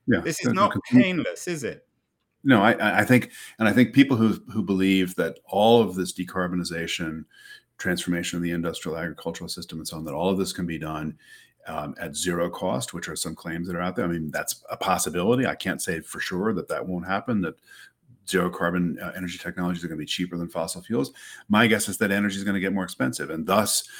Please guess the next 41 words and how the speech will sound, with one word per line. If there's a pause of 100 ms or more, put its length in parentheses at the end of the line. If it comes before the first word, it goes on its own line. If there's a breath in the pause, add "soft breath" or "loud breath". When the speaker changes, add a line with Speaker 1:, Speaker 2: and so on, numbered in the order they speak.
(280 loud breath)
Speaker 1:
the
real
political
debates
around
this
problem
include
now (280 loud breath)
much
closer
attention
to (280 loud breath)
who's
actually
gonna
pay
those
extra
costs,
and
how
do
we
deal
with, (180)
with, (100)
um,
lower,
lower
income
households
that
are
already
paying
a
large
fraction
of
their